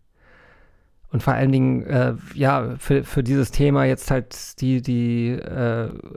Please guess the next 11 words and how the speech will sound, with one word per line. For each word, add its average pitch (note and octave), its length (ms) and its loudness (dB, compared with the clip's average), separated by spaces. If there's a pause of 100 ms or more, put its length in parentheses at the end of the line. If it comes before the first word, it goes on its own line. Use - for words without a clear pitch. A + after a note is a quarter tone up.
(1900)
quasi B2+ 340 -2
die, B2 200 0
die A#2+ 160 -4
Regierung C#3 440 2
zu D#3 140 -2
gefährden, C#3 500 2
wie, B2+ 140 2
wieder C3 760 -4
einen C3 100 2
kompletten C3 440 0
Stillstand D3 720 0